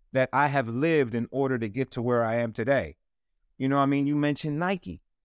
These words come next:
You know, I, I spent a good amount of time at Nike, but the people that I met and the skills that I achieved and the, the, what I learned, you know, the, the first thing that I learned at Nike was that I didn't wanna stay there.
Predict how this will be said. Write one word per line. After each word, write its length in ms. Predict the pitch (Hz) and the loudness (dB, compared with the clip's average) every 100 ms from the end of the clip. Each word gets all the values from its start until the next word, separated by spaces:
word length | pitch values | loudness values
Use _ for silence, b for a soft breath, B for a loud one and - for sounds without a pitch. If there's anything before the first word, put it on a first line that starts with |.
| _ _ _ - | _ _ _ -6
You 100 | 135 | 0
know, 280 | 131 131 - | 2 0 0
I, 140 | 151 - | -2 0
I 80 | 160 | -4
spent 280 | - 180 | -4 -4
a 60 | 131 | -2
good 240 | 120 175 | 0 0
amount 260 | 185 175 165 | 0 -2 -4
of 60 | 151 | -4
time 560 | 190 196 175 151 151 - _ _ _ _ | -2 0 0 -2 -4 -12 _ _ _ _
at 160 | 151 151 | 0 2
Nike, 480 | 156 190 196 95 76 _ _ _ | 0 -2 -4 -10 -14 _ _ _
but 140 | 135 | -6
the 80 | - | -6
people 380 | - 208 226 196 | -6 -4 0 0
that 120 | 151 | 2
I 100 | 131 | 2
met 300 | 127 127 117 _ _ | 2 0 -2 _ _
and 140 | 113 110 | -4 -4
the 60 | |
skills 400 | 107 - 170 190 | -4 -2 0 0
that 100 | 143 | 0
I 100 | 127 | 0
achieved 460 | 110 - 123 110 107 _ _ _ _ | 0 -4 -6 -6 -8 _ _ _ _
and 220 | 113 117 | -2 0
the, 200 | 113 107 - | 2 0 -2
the, 340 | 98 107 98 - _ _ _ _ _ | -2 0 -2 -6 _ _ _ _ _
what 180 | - 131 | -2 2
I 120 | 143 | 4
learned, 680 | 123 117 147 214 220 160 107 - _ _ _ _ - | 2 2 2 2 2 -2 -6 -12 _ _ _ _ -8
you 120 | 160 | -2
know, 160 | 202 175 | 0 0
the, 220 | 147 139 | 0 -2
the 160 | 123 131 110 113 | -2 -4 -6 -2
first 280 | 262 403 - | 0 2 0
thing 140 | 196 151 | 0 2
that 100 | 131 | 2
I 60 | |
learned 280 | 123 127 127 | 2 2 0
at 100 | 131 | 0
Nike 300 | 139 143 151 | -2 -2 -4
was 160 | 151 139 | -4 -2
that 160 | 160 | -2
I 100 | 156 | 0
didn't 200 | 175 185 | -2 0
wanna 160 | 185 190 | -2 -2
stay 280 | - 240 247 | -2 -2 0
there. 280 | 95 78 | -4 -8